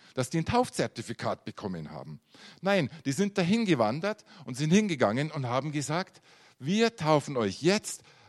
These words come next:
mit dem Heiligen Geist, dass ihr neue und zusätzliche Kraft bekommt, damit ihr Kraft von außen bekommt." Okay. Die sind da hingegangen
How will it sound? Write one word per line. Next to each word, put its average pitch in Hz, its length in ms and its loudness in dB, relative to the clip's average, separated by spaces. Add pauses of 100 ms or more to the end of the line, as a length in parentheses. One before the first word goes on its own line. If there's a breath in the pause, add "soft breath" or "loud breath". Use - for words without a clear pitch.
(100)
mit 117 220 0
dem 117 200 0
Heiligen 160 460 4
Geist, 107 540 -2 (180 soft breath)
dass 113 180 -6
ihr 127 200 0
neue 190 500 2
und 101 200 -4
zusätzliche 202 720 0
Kraft 156 320 -4
bekommt, 156 400 -6
damit 131 240 -6
ihr 101 120 -8
Kraft 175 440 -4
von 151 140 -6
außen 117 380 -2
bekommt." - 520 -14 (1800)
Okay. 160 540 -4 (1400)
Die - 60 -18
sind 95 160 -10
da 85 60 -8
hingegangen 143 600 -4